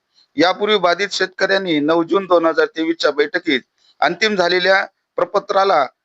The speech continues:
असंमती व्यक्त केली आहे. त्यामुळे पुन्हा बैठक घेऊन मूल्यांकन अंतिम करण्याला काही अर्थ नाही, असा मुद्दा शेतकऱ्यांनी उपस्थित केला. सदर प्रकल्पाबाबत उच्च न्यायालयाच्या औरंगाबाद खंडपीठात रीट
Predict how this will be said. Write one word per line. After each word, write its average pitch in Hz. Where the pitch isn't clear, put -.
असंमती 180
व्यक्त 151
केली 127
आहे. 110
त्यामुळे 202
पुन्हा 202
बैठक 180
घेऊन 190
मूल्यांकन 175
अंतिम 165
करण्याला 160
काही 156
अर्थ 147
नाही, 147
असा 143
मुद्दा 143
शेतकऱ्यांनी 165
उपस्थित 139
केला. 113
सदर 185
प्रकल्पाबाबत 185
उच्च 165
न्यायालयाच्या 170
औरंगाबाद 156
खंडपीठात 156
रीट 170